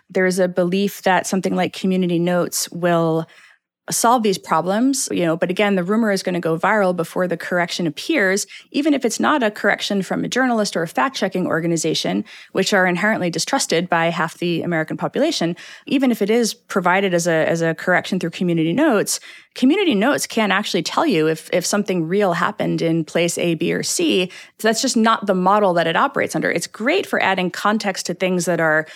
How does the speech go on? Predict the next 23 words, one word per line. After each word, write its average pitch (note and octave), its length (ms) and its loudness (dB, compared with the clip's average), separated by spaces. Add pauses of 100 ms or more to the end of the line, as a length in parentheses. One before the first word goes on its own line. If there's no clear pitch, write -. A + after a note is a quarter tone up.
(160)
known F#3+ 600 2
or E3 180 0
for E3+ 180 -6
correcting F#3 600 -2
the E3+ 80 -2
record F3+ 440 0
or D#3+ 460 0
correcting F3 460 -4
a E3+ 40 -2
misleading E3+ 460 -4
claim F#3+ 520 -2 (300)
after F3+ 280 0
it's E3 180 -2
aged C4 320 0
for F3+ 120 -2
a E3+ 40 -2
while. D#3 260 2
But E3 140 -4
there G3+ 120 -2
is E4 140 0
this G#3 160 -4
problem G3 520 2
of D#3+ 320 -2